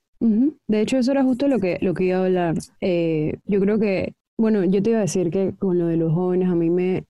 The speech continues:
mm, yo decía que era contradictorio porque suena un poco como, como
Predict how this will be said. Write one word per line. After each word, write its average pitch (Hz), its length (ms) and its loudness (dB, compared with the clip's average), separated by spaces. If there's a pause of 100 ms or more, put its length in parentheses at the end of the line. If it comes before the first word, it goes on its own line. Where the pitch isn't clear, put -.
mm, 175 340 0
yo 180 180 0
decía 196 300 0
que 202 60 0
era 196 120 0
contradictorio 165 600 0
porque 160 500 -2
suena 196 220 0
un 196 60 2
poco 208 260 0
como, 180 360 -2 (200)
como 185 300 0